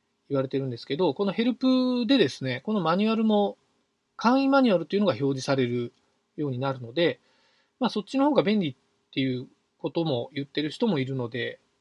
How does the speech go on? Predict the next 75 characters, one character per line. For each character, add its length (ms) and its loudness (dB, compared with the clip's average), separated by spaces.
ま 100 0
あ 20 0
こ 100 -6
の 60 -4
辺 160 -2
は 80 -2
で 100 0
す 140 -14
ね、 280 -6
覚 240 -2
え 40 -4
て 140 0
お 120 -2
い 60 -8
て 360 2
問 180 -4
題 120 4
は 80 4
な 120 4
い 40 2
か 120 -2
な 160 0
と 100 -6
思 180 -6
う 20 -8
の 120 -8
で、 200 -10
ぜ 140 0
ひ 60 -2
で 100 -8
す 120 -18
ね、 80 -8
マ 180 -4
ニ 120 -6
ュ 60 0
ア 40 0
ル 100 -2
モ 200 -4
ー 40 -6
ド 180 -10
で 100 -2
で 100 -8
す 160 -12
ね、 340 -8
細 200 -4
か 140 6
い 180 2
中 220 0
の 60 -4
ド 120 -6
キ 80 -8
ュ 40 -4
メ 80 -4
ン 80 -6
ト 100 -2
を 20 -2
見 100 -4
て 100 0
み 100 -4
る 120 -2
っ 40 -20
て 80 -4
い 40 0
う 20 -2
の 60 -4
も 120 -6
悪 180 0
く 100 -12
な 120 -6
い 60 -10
と 80 -20
思 80 -20
い 40 -20
ま 80 -20
す。 220 -18